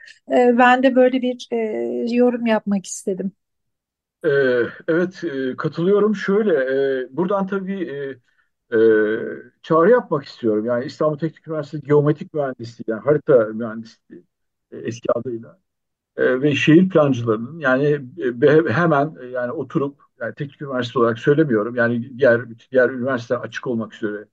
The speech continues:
Speaker 2: bütün Türkiye'de. Yani bu, o, coğrafi bilgi sistemine bağlı,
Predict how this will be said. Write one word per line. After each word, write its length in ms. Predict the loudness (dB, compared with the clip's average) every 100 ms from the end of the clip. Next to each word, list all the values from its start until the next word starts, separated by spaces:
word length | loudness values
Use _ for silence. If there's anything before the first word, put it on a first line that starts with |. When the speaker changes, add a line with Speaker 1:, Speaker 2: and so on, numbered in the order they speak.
| _ _
Speaker 2:
bütün 180 | -4 -4
Türkiye'de. 560 | -4 -10 -10 -14 -14 -18 _ _ _ -20 -2
Yani 160 | 2 6
bu, 140 | 8 8 8
o, 200 | 6 4 _ _ 0
coğrafi 420 | 4 4 4 2
bilgi 200 | 2 0
sistemine 500 | -4 -2 0 0 -2
bağlı, 540 | -2 0 0 0 -2